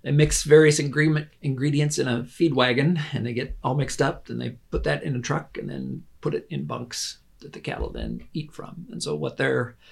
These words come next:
solution did was first measure what was going into the feeder tank, what was getting mixed up. And if you punched in how much those ingredients cost, you would know what the value was that you were putting in your various bunks. And you could track that cost very carefully so that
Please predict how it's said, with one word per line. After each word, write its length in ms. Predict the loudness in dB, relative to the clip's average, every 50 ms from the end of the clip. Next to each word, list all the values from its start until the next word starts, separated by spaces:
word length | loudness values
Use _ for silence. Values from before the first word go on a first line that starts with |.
| -20 -20 -20 -20 -20 _ _ _
solution 480 | -8 -2 2 4 4 6 6 4 4 4
did 240 | 4 4 2 2 0
was 160 | -4 -4 -2
first 360 | 0 0 0 2 0 -2 -8 -10 -14 -14 -10 -6
measure 380 | -4 -2 0 2 2 4 2 2
what 120 | 0 0
was 120 | -2 -4
going 220 | -4 -4 -4 -2 -2
into 180 | -2 -2 -2
the 200 | -2 -4 -4 -6 -8 -14 _ _ -20 -20 -20 -20 _ _
feeder 440 | _ -12 -6 -4 -2 0 0 0 -2 -4 -10 _ -8
tank, 460 | -4 -2 -2 -2 -4 -6 -10 -12 -8 -4 -6 -6 -6 -8 -20 -20 _ -20 -20 -20 -20 -18 -12
what 120 | -8 -6 -4
was 100 | -4 -2
getting 220 | -2 -2 0 0
mixed 260 | 0 0 0 0 0
up. 260 | 2 0 0 -2 -8 -18 -20 -14 -10
And 140 | -8 -8 -6
if 80 | -6
you 80 | -6 -4
punched 300 | -2 -2 -2 -2 -2 -2
in 360 | 0 0 0 0 -2 -4 -8 -18 -20 -20 -20 -20 -18
how 140 | -12 -8 -8
much 180 | -6 -6 -6 -4
those 220 | -4 -4 -4 -4
ingredients 460 | -4 -4 -2 -2 -2 -4 -6 -8 -10
cost, 420 | -6 -2 0 0 0 0 -2 -8 -10
you 80 | -10
would 120 | -8 -8 -8
know 200 | -6 -6 -6 -6
what 220 | -6 -8 -8 -8
the 80 | -8 -8
value 320 | -6 -4 -4 -4 -2 -2
was 200 | -2 -2 -4 -4 -6
that 60 | -6
you 80 | -4
were 80 | -4 -4
putting 300 | -2 -2 -2 -2 -2 -4
in 80 | -4 -6
your 140 | -8 -6
various 260 | -6 -6 -6 -6 -8 -8
bunks. 500 | -6 -6 -6 -6 -6 -10 -12 -14 -12 4 8
And 80 | 10 10
you 100 | 10 8
could 140 | 0 -6 -4
track 240 | -4 -4 -4 -4 -6
that 180 | -10 -10 -10
cost 320 | -8 -8 -6 -6 -4 2 2
very 220 | 2 2 2 -2
carefully 520 | -8 -8 -6 -6 -6 -8 -10 -14 -14 -12 -12
so 140 | -12 -12
that 180 | -12 -14 -16